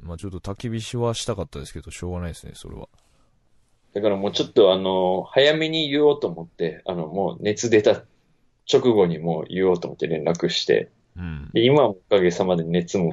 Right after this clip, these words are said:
Speaker 2: 引いて。で、まあ、ね、あの、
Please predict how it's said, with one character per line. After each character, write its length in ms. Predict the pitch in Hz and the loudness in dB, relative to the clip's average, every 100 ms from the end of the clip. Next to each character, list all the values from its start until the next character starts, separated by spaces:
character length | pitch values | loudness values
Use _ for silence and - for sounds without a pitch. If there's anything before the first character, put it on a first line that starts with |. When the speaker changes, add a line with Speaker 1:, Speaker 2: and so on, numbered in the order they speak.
| - | -2
Speaker 2:
引 120 | 80 | -6
い 40 | |
て。 340 | - 85 80 - _ _ _ _ _ _ _ _ _ _ _ _ | -4 0 0 -2 _ _ _ _ _ _ _ _ _ _ _ _
で、 100 | 113 | 2
ま 400 | 110 92 76 - | 4 4 4 0
あ、 20 | - _ _ _ _ _ _ _ _ | -12 _ _ _ _ _ _ _ _
ね、 260 | 98 85 - | -4 -4 -2
あ 100 | - | -2
の、 520 | 82 78 73 - - | 0 -2 -6 -8 -12